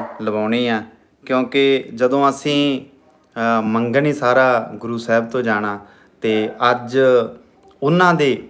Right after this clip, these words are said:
ਜਿਹੜੇ ਪ੍ਰਕਾਸ਼ ਪੁਰਬ 'ਤੇ ਵੀ ਸਾਨੂੰ ਖੁਸ਼ੀ ਹੋਣੀ ਚਾਹੀਦੀ ਆ। ਜਿਵੇਂ ਅਸੀਂ ਆਪਦੇ ਜਨਮ ਦਿਹਾੜਿਆਂ 'ਤੇ ਵੱਡੇ ਵੱਡੇ ਖਰਚੇ ਕਰਦੇ ਹਾਂ, ਵੱਡੇ ਵੱਡੇ ਜਿਹੜੇ ਉਹ ਕੇਕ ਕੱਟਦੇ ਹਾਂ, ਪਾਰਟੀਆਂ ਕਰਦੇ ਹਾਂ, ਸੈਲੀਬ੍ਰੇਟ ਕਰਦੇ ਹਾਂ। ਸੋ ਅੱਜ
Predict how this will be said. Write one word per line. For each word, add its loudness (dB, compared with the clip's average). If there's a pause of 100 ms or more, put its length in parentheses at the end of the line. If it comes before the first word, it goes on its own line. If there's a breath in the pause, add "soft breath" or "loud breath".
(140)
ਜਿਹੜੇ -2 (120)
ਪ੍ਰਕਾਸ਼ 2
ਪੁਰਬ -2
'ਤੇ 0
ਵੀ -2
ਸਾਨੂੰ -4
ਖੁਸ਼ੀ -4
ਹੋਣੀ 0
ਚਾਹੀਦੀ 0
ਆ। 4
ਜਿਵੇਂ -2
ਅਸੀਂ -4
ਆਪਦੇ 2 (640 loud breath)
ਜਨਮ 2
ਦਿਹਾੜਿਆਂ 4
'ਤੇ -2 (140)
ਵੱਡੇ 0
ਵੱਡੇ 2
ਖਰਚੇ -4
ਕਰਦੇ -4
ਹਾਂ, -4
ਵੱਡੇ -2
ਵੱਡੇ 0 (300 loud breath)
ਜਿਹੜੇ 2
ਉਹ 2
ਕੇਕ -2
ਕੱਟਦੇ -2
ਹਾਂ, -4
ਪਾਰਟੀਆਂ 2
ਕਰਦੇ -2
ਹਾਂ, -4
ਸੈਲੀਬ੍ਰੇਟ -2
ਕਰਦੇ -2
ਹਾਂ। -10 (400 soft breath)
ਸੋ 0 (140)
ਅੱਜ 2